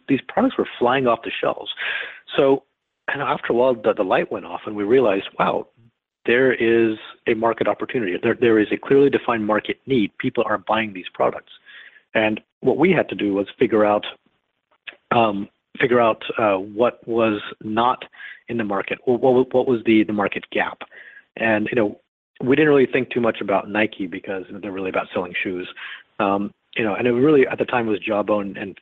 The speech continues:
Fitbit were the only two companies. And having come out of diabetes, we kinda looked at this space as a green field. Like, wow, there's only two companies. And at the time, each of them was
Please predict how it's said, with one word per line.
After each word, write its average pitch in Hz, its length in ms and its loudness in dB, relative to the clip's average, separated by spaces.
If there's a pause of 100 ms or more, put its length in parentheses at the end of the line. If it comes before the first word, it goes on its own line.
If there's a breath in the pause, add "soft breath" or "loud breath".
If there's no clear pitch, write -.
(140)
Fitbit - 420 -4
were 110 60 -10
the 101 100 -4
only 98 300 -6
two 92 280 -8
companies. 123 440 -6
And 110 220 -4 (320)
having 143 320 -2
come 139 160 -2
out 127 100 0
of 98 120 -4
diabetes, 104 520 2 (880 loud breath)
we 110 180 -2
kinda 151 200 0
looked 131 180 2
at 120 60 2
this 117 140 0
space 117 400 2
as 101 180 2
a 98 60 -10
green 110 360 0
field. - 320 -12
Like, 90 140 -10
wow, 127 140 2
there's 98 160 -4
only 147 280 0
two 143 120 0
companies. - 480 -6
And 104 100 -4
at 101 60 -8
the - 80 -10
time, 117 400 -2
each 117 180 -6
of 104 80 -6
them 104 160 0
was 95 160 -8